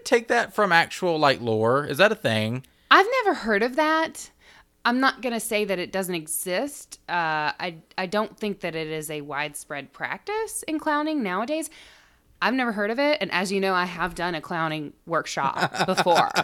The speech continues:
Speaker 2: I am somewhat of a professional.
Speaker 1: You are a clown.
Speaker 2: Uh, <laughs> no, I just play one on T V. Um, but I've never heard of that.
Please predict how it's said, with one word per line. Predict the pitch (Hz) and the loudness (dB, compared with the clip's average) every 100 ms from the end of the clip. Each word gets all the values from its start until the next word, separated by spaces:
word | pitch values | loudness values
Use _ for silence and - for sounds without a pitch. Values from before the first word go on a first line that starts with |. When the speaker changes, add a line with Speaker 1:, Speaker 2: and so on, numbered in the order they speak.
| - | 2
Speaker 2:
I | 165 160 156 - - - | 4 4 4 -4 -6 4
am | 196 190 170 - | 4 4 0 -8
somewhat | - - 208 196 175 | -6 0 2 4 2
of | 156 | 0
a | 151 | -6
professional. | 147 160 151 107 - 175 - | -10 -2 0 0 -4 -8 0
Speaker 1:
You | 139 151 | 6 12
are | 143 147 | 12 12
a | 151 | 10
clown. | 165 147 107 98 120 - - - | 10 10 10 6 -6 -16 -16 -2
Speaker 2:
Uh, | 196 180 175 180 180 - - | 4 6 6 6 4 2 0
<laughs> | - | 2
no, | 269 247 285 339 277 294 - 240 - - 226 | 2 2 2 0 -4 -6 -8 -14 -14 -8 -2
I | |
just | 214 202 | 0 0
play | 208 | -4
one | 180 156 | -4 -4
on | 147 | -6
T | - - | -10 -12
V. | 156 - - - - - | -12 -14 -18 -18 -18 -4
Um, | 202 202 196 196 185 - 339 - - - - - - - 180 - 170 _ _ _ - | 2 4 4 0 -6 -10 -18 -12 -12 -12 -18 -14 -14 -6 -6 -6 -14 _ _ _ -2
but | 214 214 202 | 2 4 4
I've | 247 | 4
never | 277 226 | 4 2
heard | 196 | -2
of | 151 | -2
that. | 92 90 | -6 -6